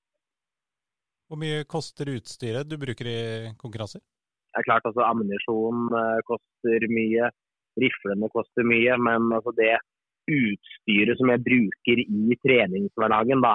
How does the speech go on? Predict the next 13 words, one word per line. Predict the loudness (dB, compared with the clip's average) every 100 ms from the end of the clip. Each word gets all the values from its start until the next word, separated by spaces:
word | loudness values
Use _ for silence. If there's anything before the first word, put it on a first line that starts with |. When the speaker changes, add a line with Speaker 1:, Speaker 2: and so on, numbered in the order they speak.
| 0
Speaker 2:
medregnet | -2 -4 -4 -6 -6 -6 -4
ammunisjon, | -4 -6 -8 0 2 2 -2 _ _ _ _ _ -10
det | -6 -4 -4 -4 -4 -6 -8
kommer | -8 -6 -6
nok, | -4 -6 _ _ _ -2
ligger | -2 -2 0 -2
nok | -2
nå | -2 -2 -4 -2
på | 0
en, | 0 -2 -4
eh, | -2 0 0 0 0 0 -2 -4 -8 -12 _ _ _ _ 0
ja, | 0 0 -2
en | -2